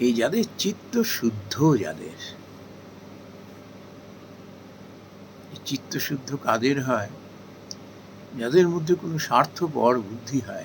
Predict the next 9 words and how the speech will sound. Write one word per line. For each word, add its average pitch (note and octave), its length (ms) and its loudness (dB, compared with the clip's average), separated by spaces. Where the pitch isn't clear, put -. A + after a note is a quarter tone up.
না, - 100 -12
স্বার্থ D#3+ 480 4
তিরোহিত A#2 640 -4
এবং B2 360 8
নিষ্কাম D3 600 4
কর্ম G#2+ 440 0
করেন G2 240 -4
যারা, G2+ 220 -8
তারা A#2+ 420 6